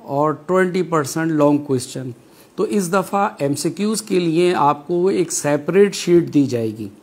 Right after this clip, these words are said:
सेपरेट शीट जो है, अ, इसके ऊपर आपने देखा होगा कि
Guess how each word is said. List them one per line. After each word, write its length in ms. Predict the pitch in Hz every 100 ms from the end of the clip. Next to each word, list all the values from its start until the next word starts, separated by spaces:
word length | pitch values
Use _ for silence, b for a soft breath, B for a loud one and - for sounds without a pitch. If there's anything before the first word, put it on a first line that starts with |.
| - -
सेपरेट 500 | - 147 147 196 165
शीट 280 | 214 240
जो 160 | 202 202
है, 260 | 170 160 B B B B -
अ, 220 | 160 165 -
इसके 280 | - - 254
ऊपर 340 | 214 170 190
आपने 400 | 180 156 156 180
देखा 300 | 156 165 175
होगा 320 | 190 160 160 165
कि 460 | 175 180 170 -